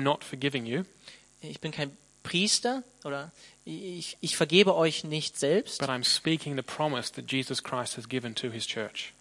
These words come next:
Speaker 2: Aber ich, ähm, spreche diese Verheißung aus, die Jesus Christus seiner Gemeinde, seiner Kirche, seinem Leib gegeben
Speaker 1: So
Speaker 2: hat.
Speaker 1: if that's you tonight, you really n-, s-,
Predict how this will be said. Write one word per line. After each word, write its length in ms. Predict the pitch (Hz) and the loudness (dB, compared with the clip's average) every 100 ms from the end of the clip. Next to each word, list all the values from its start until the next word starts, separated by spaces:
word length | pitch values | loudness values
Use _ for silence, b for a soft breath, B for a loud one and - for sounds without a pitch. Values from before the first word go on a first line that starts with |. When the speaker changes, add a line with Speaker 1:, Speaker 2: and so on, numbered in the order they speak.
| - | -8
Speaker 2:
Aber 260 | 147 147 | -2 -2
ich, 260 | 147 147 - | -2 -4 -4
ähm, 260 | 143 143 151 | -4 -4 -4
spreche 360 | - 170 180 | 2 4 4
diese 200 | 165 160 | 0 -2
Verheißung 560 | - 156 165 196 185 165 | 0 4 6 6 4 0
aus, 360 | 143 143 143 - | 2 2 0 -4
die 100 | 147 | -4
Jesus 240 | 151 147 | -2 -2
Christus 340 | - 165 151 - | -2 -2 0 0
seiner 240 | 147 147 | 0 0
Gemeinde, 380 | 143 151 165 147 | 0 2 2 2
seiner 200 | 147 139 | 2 -2
Kirche, 460 | - 175 175 139 - | 0 0 0 -4 -4
seinem 220 | 151 147 | -6 0
Leib 220 | 143 147 | 2 2
gegeben 360 | 151 143 139 131 | 0 -4 -4 -6
Speaker 1:
So 120 | 127 | -6
Speaker 2:
hat. 0 | 139 | 0
Speaker 1:
if 80 | |
that's 200 | 160 170 175 | 0 0 0
you 100 | 165 | 2
tonight, 260 | 156 143 | 4 2
you 180 | 143 139 | 0 2
really 400 | 151 170 170 165 | 4 4 2 -2
n-, 140 | 151 143 | -8 -6
s-, 180 | - | -6